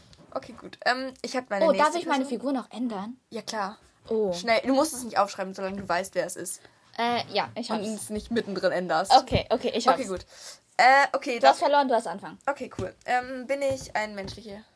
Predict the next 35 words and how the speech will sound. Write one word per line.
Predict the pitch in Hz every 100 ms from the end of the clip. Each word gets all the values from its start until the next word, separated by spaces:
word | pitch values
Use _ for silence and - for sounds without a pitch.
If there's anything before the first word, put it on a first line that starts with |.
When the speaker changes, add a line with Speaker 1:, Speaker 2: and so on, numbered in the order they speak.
| - _
Speaker 2:
Ja. | 214 202
Speaker 1:
Menschlicher? | - 262 -
Okay, | 247 202 -
cool. | 180 - - - -
Bin | 240 247
ich | 254 254 - _ _ _ _ _ _ _ _ _ _ _ _
weiblich? | 220 226 370 494 - _ -
Speaker 2:
Nein. | - - _ _
Speaker 1:
Oh. | 196 175 196 _ _ _ _ _ _ _ _ -
Wenn | 277 302 277
ich | 254
mir |
Speaker 2:
<laughs> | 185
Speaker 1:
jetzt | 185 - _ _ _
Harry | 233 _
Potter | _ 254 254 _ _ _ - _ _ -
Speaker 2:
Ähm, | 247 254 262 262 - - - -
bin | 220
ich | 226
menschlich? | 185 202 269 339 - - _ _ - _ _ _ - _ - _ _ _ _ _
Bitte | 220 226 220
Speaker 1:
Nein. | 202 196 196 190
Speaker 2:
sag |
ja, | 180 170 190 - -
Manu. | 190 180 175 190 - _ 196
Okay, | -
ich | 185
bin | - 202
nicht | 208
Speaker 1:
Bin | 254
Speaker 2:
menschlich. | 262 262 254 254
Speaker 1:
ich | -
ein | 220 208
Mann? | 202 277 508 -
Ja. | 220 -